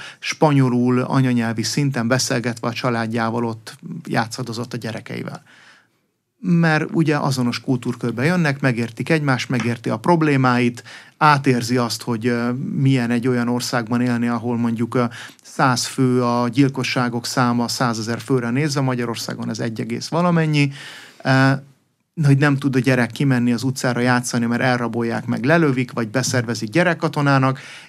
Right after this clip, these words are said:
és milyen ebből mondjuk egy aránylag biztonságos országot kreálni, és ez mibe kerül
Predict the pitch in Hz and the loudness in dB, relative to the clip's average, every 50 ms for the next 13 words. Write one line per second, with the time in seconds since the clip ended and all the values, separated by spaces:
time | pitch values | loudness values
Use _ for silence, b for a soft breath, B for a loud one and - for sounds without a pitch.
0 | B - 139 - - - - 170 170 160 139 127 135 135 127 117 113 135 127 123 | B -8 -6 -6 -4 0 4 4 6 6 6 4 4 2 2 2 0 0 2 2
1 | 127 131 131 123 123 120 - 127 120 135 131 123 123 123 123 120 107 113 135 131 | 2 2 2 0 -2 0 0 0 2 2 2 2 2 2 2 0 0 0 0 0
2 | - - 123 - - 123 120 113 117 - - 127 120 120 - - 120 113 117 113 | 0 -2 -2 -2 0 -2 -2 -2 -4 -4 -4 -4 -4 -4 -4 -4 -2 -2 -2 -4
3 | 110 - 127 123 120 120 120 117 120 117 110 - 123 104 113 127 120 113 113 110 | -6 -4 -2 0 0 0 0 0 -2 -2 -4 -4 -4 -2 0 0 0 0 -2 -6
4 | 110 117 110 107 107 104 110 110 | -6 -6 -6 -6 -8 -8 -10 -12